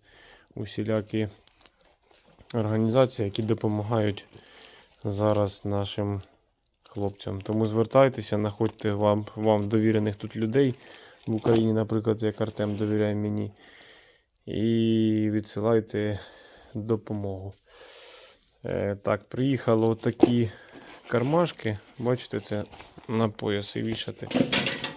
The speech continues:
Отакий двойний, отакий ціль-, цільний, одинарний. Тобто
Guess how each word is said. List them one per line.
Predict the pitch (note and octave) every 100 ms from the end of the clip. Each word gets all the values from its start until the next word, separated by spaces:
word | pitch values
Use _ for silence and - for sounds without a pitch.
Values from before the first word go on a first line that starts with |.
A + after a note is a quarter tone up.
| -
Отакий | A#2+ A2+ A2+ - A2+ B2
двойний, | F#3+ C3 A#2 A2+ B2+ D3+ E3+ B2+
отакий | A2+ A2+ - A2+
ціль-, | - B2+ B2 B2+ -
цільний, | - D3+ D3+ C#3 C3 A#2+ _ - - - -
одинарний. | A2+ A#2 A#2+ A#2+ A2+ A2+ A2
Тобто | - - -